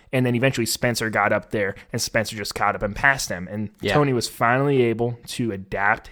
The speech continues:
Speaker 1: his individual challenge game and to say, "You know what? I'm not gonna rush it. I'm gonna go my own pace,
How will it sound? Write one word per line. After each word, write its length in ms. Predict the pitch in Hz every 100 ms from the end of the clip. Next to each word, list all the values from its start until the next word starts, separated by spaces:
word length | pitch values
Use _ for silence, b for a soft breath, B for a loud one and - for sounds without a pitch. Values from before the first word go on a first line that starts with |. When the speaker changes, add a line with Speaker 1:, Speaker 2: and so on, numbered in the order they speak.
| -
Speaker 1:
his 200 | 127 104
individual 520 | 113 123 131 127 131
challenge 480 | - 120 117 131 127
game 360 | 104 98 127 b b b
and 100 | 117
to 40 | 113
say, 120 | 113
"You 140 | 107
know 100 | 110
what? 240 | 104 147 -
I'm 160 | 113 110
not 180 | 104
gonna 140 | 147 165
rush 300 | 127 107 -
it. 240 | 208 - _ _ _ -
I'm 80 | 110
gonna 160 | 104
go 120 | 101 104
my 180 | 95
own 140 | 92 95
pace, 460 | - 185 196 -